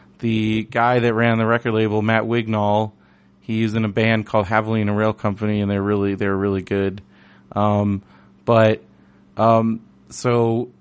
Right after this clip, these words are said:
Phil would take me to, like, concerts and stuff that we get to go to for free, and I thought that was really cool. But the coolest thing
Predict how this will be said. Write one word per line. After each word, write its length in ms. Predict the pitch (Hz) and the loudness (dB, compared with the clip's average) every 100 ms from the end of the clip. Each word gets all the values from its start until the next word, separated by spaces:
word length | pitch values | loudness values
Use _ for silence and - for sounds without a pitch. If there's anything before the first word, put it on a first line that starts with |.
| _ | _
Phil 420 | - - 135 131 123 | -14 -4 0 2 2
would 200 | 123 101 | 0 0
take 260 | 139 127 | -2 0
me 160 | 131 123 | 0 2
to, 60 | 117 | 2
like, 260 | 117 - | 0 -2
concerts 600 | - 127 143 - 117 107 113 | -4 -2 -2 -2 -4 -2 -6
and 120 | 107 | -8
stuff 400 | - 113 110 - | -2 0 0 0
that 80 | 107 | -4
we 100 | 110 | -2
get 140 | 113 113 | -4 -2
to 60 | |
go 140 | 107 113 | 0 0
to 200 | - 110 | 0 -4
for 160 | - | -4
free, 440 | 101 - 120 120 110 | -8 -4 0 2 2
and 80 | 101 | 2
I 120 | 101 | 0
thought 260 | 101 101 98 | 0 0 2
that 140 | 101 | 0
was 140 | 107 | 0
really 220 | 101 110 98 | -2 -4 -6
cool. 320 | - 120 107 | -4 -2 -2
But 140 | 104 107 | -4 -6
the 60 | |
coolest 540 | - - 220 202 160 - | -6 -4 0 2 0 0
thing 420 | 135 127 120 | 2 4 2